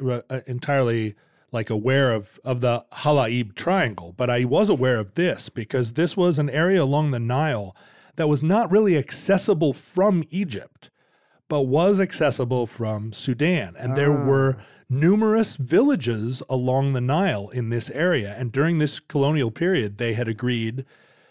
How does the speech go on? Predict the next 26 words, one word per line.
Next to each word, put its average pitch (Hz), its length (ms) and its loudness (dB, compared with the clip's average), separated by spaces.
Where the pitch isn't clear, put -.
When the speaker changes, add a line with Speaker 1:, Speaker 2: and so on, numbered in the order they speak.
Speaker 1:
to 139 160 4
allow 131 440 4
the 127 180 -2
Sudanese 143 1120 0
to 127 400 0
administer 131 960 -2
this 127 220 -2
land 123 340 0
along 110 300 -4
the 101 80 -8
Nile. 107 480 -6
And 127 440 -2
after 180 340 2
the 147 260 2
Aswan 123 440 0
Dam 175 320 0
was 101 160 -4
built, 95 480 -16
the 117 100 0
upper 113 380 -2
Aswan, 90 540 -12
it 139 180 -4
flooded 156 680 0
all 127 240 0
the 113 80 -4
villages 107 840 -4